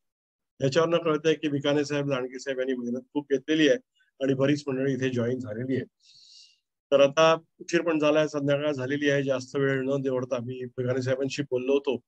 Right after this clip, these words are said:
अ, "किती वेळ साधारण बोलू?" तर "तीस मिनिटं ते चाळीस, पंचेचाळीस मिनिटं बोला," म्हणाले. विषय एवढा मोठा आहे की रात्रभर बोललो तरी कमी पडेल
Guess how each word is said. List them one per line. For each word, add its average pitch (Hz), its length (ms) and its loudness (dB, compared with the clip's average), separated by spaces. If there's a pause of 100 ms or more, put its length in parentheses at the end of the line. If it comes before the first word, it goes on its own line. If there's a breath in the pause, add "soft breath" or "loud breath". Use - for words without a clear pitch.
(440 soft breath)
अ, 127 180 -2
"किती 123 280 -2
वेळ 151 100 6
साधारण 131 380 2
बोलू?" 143 280 4
तर 131 120 -8
"तीस 131 300 -12
मिनिटं 135 260 0
ते 135 100 -2
चाळीस, 127 360 -2
पंचेचाळीस 131 480 -8
मिनिटं 120 240 -4
बोला," 117 220 -2
म्हणाले. 117 300 0 (540 loud breath)
विषय 170 260 4
एवढा 175 220 8
मोठा 165 260 4
आहे 160 120 2
की 170 100 0
रात्रभर 156 380 2
बोललो 151 280 0
तरी 151 180 -6
कमी 135 220 -6
पडेल 113 220 -6